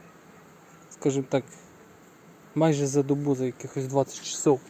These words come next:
Ось в мене тут є такий листочок. Тобто це я помічаю вощину, яку поставив. Коли сьома, одинадцята, тринадцята і п'ятнадцята. Ось заставна, два, чотири, шість, вісім, десять, дванадцять, чотирнадцять, це п'ятнадцята.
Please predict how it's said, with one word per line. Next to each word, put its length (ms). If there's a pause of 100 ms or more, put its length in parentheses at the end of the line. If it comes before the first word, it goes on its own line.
(640)
Ось 220
в 20
мене 240
тут 260
є 80
такий 260
листочок. 500 (760)
Тобто 200
це 120
я 80
помічаю 580
вощину, 400
яку 140 (120)
поставив. 500 (680)
Коли 220
сьома, 420
одинадцята, 520
тринадцята 560
і 40
п'ятнадцята. 680 (720)
Ось 360
заставна, 720 (280)
два, 320 (340)
чотири, 480
шість, 500
вісім, 420
десять, 360
дванадцять, 400
чотирнадцять, 580 (160)
це 140
п'ятнадцята. 680